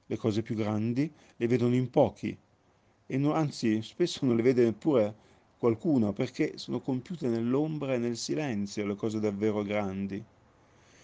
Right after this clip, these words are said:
In un tempo di riflessione anche noi abbiamo la possibilità, oggi e nei giorni prossimi, di pensare, di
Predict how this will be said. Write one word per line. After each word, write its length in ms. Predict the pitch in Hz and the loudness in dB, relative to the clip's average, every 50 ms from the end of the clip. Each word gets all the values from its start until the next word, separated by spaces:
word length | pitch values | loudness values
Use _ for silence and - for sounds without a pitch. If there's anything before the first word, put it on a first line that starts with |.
| - - - - - _ _ - - - _ _ _ _ - | -20 -20 -20 -20 -20 _ _ -20 -20 -20 _ _ _ _ -6
In 100 | 120 120 | -2 0
un 100 | 127 123 | 0 2
tempo 280 | 120 151 147 143 147 | 2 0 0 0 -2
di 80 | 107 113 | -2 -2
riflessione 720 | 113 135 131 120 120 113 - - - 113 95 92 101 107 | -4 -4 -6 -6 -6 -6 -6 -6 -4 -4 -4 -2 -4 -4
anche 200 | 127 127 131 - | -4 -6 -4 -4
noi 320 | 143 104 87 87 85 - - - | -4 -4 -4 -6 -10 -12 -14 -14
abbiamo 380 | - - 104 110 107 98 95 98 | -12 -8 -6 -6 -4 -4 -4 -6
la 80 | 95 | -8
possibilità, 680 | 92 - 113 - - 117 117 123 131 139 - 170 156 156 156 _ _ _ _ _ _ _ _ _ | -8 -10 -12 -10 -10 -10 -8 -8 -8 -6 -6 -6 -8 -8 -10 _ _ _ _ _ _ _ _ _
oggi 680 | - 110 110 110 110 110 107 117 123 135 139 135 127 117 | -2 0 0 0 -2 -6 -8 -6 -6 -6 -4 -4 -4 -2
e 60 | 107 | -2
nei 160 | 101 98 98 | -2 -4 -4
giorni 300 | 92 101 107 117 127 143 | -6 -8 -8 -8 -8 -10
prossimi, 600 | 131 - - - - - - - - 110 117 151 156 _ _ _ _ _ _ _ _ _ _ _ _ _ _ _ _ _ _ _ _ _ | -12 -12 -12 -12 -12 -14 -14 -12 -10 -10 -10 -12 -14 _ _ _ _ _ _ _ _ _ _ _ _ _ _ _ _ _ _ _ _ _
di 340 | - - 98 107 107 - - _ _ _ _ _ | -16 -8 -4 -4 -4 -4 -6 _ _ _ _ _
pensare, 840 | - 151 139 131 131 - - - - 80 64 64 - - - 127 - _ _ _ _ _ _ _ _ _ _ _ _ _ _ _ _ _ _ _ _ _ _ _ _ _ - | -4 -4 -4 -4 -6 -8 -8 -8 -10 -10 -10 -14 -18 -20 -20 -20 -20 _ _ _ _ _ _ _ _ _ _ _ _ _ _ _ _ _ _ _ _ _ _ _ _ _ -18
di 460 | - 110 110 131 131 127 127 - | -12 -2 0 2 2 2 2 -2